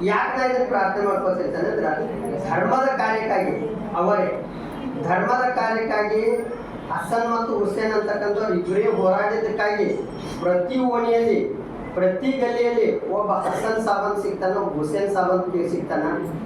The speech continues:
ಇಡೀ ನಮ್ಮ ಮನುಕುಲ ಸಕಲ ಜೀವಾವಳಿ ಲೇಸಾಗಿ ಬದುಕಿ ಸಾಗ್ಲತ್ತರೆ ಅಂತಂದ್ರೆ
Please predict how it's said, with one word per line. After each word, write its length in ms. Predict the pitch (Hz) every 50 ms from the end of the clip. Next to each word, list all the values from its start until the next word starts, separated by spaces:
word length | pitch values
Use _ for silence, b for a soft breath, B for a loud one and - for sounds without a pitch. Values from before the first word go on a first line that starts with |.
| - - 170
ಇಡೀ 320 | 185 190 202 269 277 277 269
ನಮ್ಮ 200 | 254 247 - -
ಮನುಕುಲ 520 | - 214 185 185 - 220 226 220 214 202 185 - - - - - - - - - - -
ಸಕಲ 520 | 196 185 175 - 233 254 262 269 262 226
ಜೀವಾವಳಿ 840 | - 226 233 240 240 247 240 233 233 233 226 226 214 220 - - 180
ಲೇಸಾಗಿ 560 | 190 202 208 208 190 - 214 220 226 226 233
ಬದುಕಿ 720 | 175 180 - 190 - - - - 220 180 151 - - - - - - - - - - -
ಸಾಗ್ಲತ್ತರೆ 640 | - - - - - 233 240 247 240 240 233 220 214
ಅಂತಂದ್ರೆ 680 | 214 214 220 233 233 226 208 - - - - - -